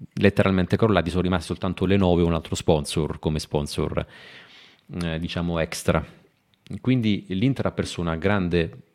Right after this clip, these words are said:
voce di entrata, eh, che derivava proprio da quel tipo di contratti, di sponsorizzazioni del, sul mercato asiatico.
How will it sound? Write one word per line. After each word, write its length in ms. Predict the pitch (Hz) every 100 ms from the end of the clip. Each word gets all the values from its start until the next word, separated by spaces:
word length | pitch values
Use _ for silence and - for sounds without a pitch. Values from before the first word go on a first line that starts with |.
| - -
voce 600 | 87 95 82 - - 85
di 100 | 82
entrata, 600 | 82 - 78 - 107 120 - - 110 - _ _
eh, 140 | - 113
che 300 | 139 117 82
derivava 460 | - - 135 110 98
proprio 220 | 98 95
da 60 | 87
quel 220 | 110 -
tipo 300 | 139 120 95
di 100 | 95
contratti, 600 | 92 90 - 85 - 92
di 60 |
sponsorizzazioni 960 | 104 - 117 - 120 123 120 - 85 87 110
del, 220 | 131 113
sul 200 | - 135
mercato 560 | 110 - 101 92 92 -
asiatico. 880 | 87 - 78 73 - 76 82 85